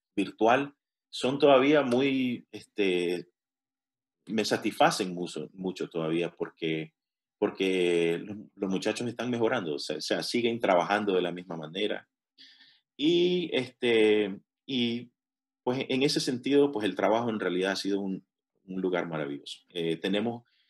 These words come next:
eh, eh, bachillerato o bachelor's, tenemos una ma-, eh, maestría, eh, tengo un, un, la habilidad de, de dar becas y, eh, también de dar,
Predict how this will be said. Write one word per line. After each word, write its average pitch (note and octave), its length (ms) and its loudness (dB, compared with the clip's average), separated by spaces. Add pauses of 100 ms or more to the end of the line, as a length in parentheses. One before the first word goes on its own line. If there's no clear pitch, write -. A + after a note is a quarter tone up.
(260)
eh, E2 480 -2 (420)
eh, F2 180 -4
bachillerato G2+ 640 2
o F#2+ 100 4
bachelor's, C3+ 680 0 (300)
tenemos G2 360 -2
una G2 160 -2
ma-, F#2 200 -6
eh, F2 300 2
maestría, A2+ 720 -2 (680)
eh, F2 460 0
tengo G2 680 0
un, F#2 640 -20
un, E2+ 640 -20 (120)
la F#2 200 0
habilidad F2+ 440 2
de, F2 340 0
de E2+ 100 -2
dar E2 240 0
becas A#2+ 640 -6 (380)
y, B2 400 0 (260)
eh, G2+ 340 4
también A2+ 500 0
de G#2 120 4
dar, A2 380 2